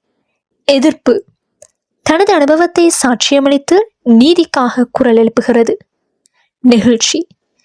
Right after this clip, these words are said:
மரணத்தின் மத்தியிலும் ஆன்மீக உறுதியையும் வாழ்வின் மீதுள்ள பற்றையும் நிலைநாட்டுகிறது.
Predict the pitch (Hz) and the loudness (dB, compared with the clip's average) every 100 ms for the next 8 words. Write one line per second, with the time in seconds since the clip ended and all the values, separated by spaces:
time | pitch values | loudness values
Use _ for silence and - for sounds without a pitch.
0 | _ _ _ - 233 226 254 262 262 240 | _ _ _ -2 0 2 0 0 0 0
1 | 233 233 320 285 247 240 - 220 285 339 | 0 -2 0 2 2 0 -2 -2 -2 0
2 | 330 285 254 233 330 311 294 247 247 254 | -2 0 0 2 2 2 2 2 0 -4
3 | _ _ _ 233 214 240 330 311 277 254 | _ _ _ 0 2 2 0 0 2 2
4 | 247 240 226 226 - 269 - 392 285 247 | 2 2 2 0 -4 -6 -4 0 0 2
5 | 233 220 226 226 220 226 240 240 254 | 2 2 2 0 -2 -2 0 0 -2